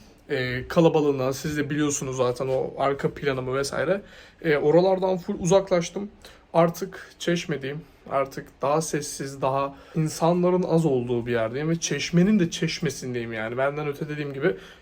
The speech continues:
yirmi dakika ötesi burada Ulusoy gemileri kalkıyor. Yunanistan'a, işte Sakız Adası'na gidiyorlar. E, buraya taşındım.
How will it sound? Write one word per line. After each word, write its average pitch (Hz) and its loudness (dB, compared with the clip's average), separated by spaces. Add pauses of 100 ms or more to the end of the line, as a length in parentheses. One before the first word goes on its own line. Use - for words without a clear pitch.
yirmi 175 8
dakika 139 2
ötesi 147 0
burada 160 -2
Ulusoy 160 2
gemileri 139 -2
kalkıyor. 143 -4
Yunanistan'a, 139 -2
işte 135 -8
Sakız 135 -6
Adası'na 139 -6
gidiyorlar. 127 -4 (580)
E, 143 -2
buraya 247 2
taşındım. 226 0